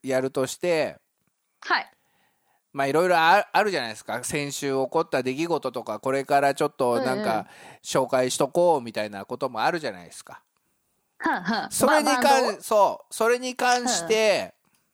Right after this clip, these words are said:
Speaker 2: うん。はいはい。
Speaker 1: 直接的じゃダメですよ。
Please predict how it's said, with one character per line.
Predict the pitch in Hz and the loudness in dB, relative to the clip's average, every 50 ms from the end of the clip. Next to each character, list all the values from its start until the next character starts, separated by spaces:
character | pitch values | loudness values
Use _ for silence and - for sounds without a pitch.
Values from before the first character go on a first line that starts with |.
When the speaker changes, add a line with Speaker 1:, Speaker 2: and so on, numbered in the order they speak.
| _ _ _ _ - - | _ _ _ _ -6 -4
Speaker 2:
う | |
ん。 | 370 | -2
は | 294 | -2
い | 247 | -2
は | 226 202 | -2 -4
い。 | - - - _ _ - - _ _ _ _ _ _ _ _ - - - | -4 -6 -12 _ _ -20 -20 _ _ _ _ _ _ _ _ -6 0 0
Speaker 1:
直 | - 247 - - | 0 0 -2 -6
接 | - - - 320 330 - - - | -6 -2 -2 -2 -2 -2 -6 -2
的 | - 302 269 - - 277 269 262 233 | -2 -2 -4 -2 -6 -6 -6 -6 -2
じ | 240 | 0
ゃ | 254 247 220 | 0 0 2
ダ | 170 240 - | 2 0 0
メ | 143 143 139 | 0 -2 -6
で | 107 95 | -6 -6
す | - - - | -10 -12 -14
よ。 | - - | -14 -20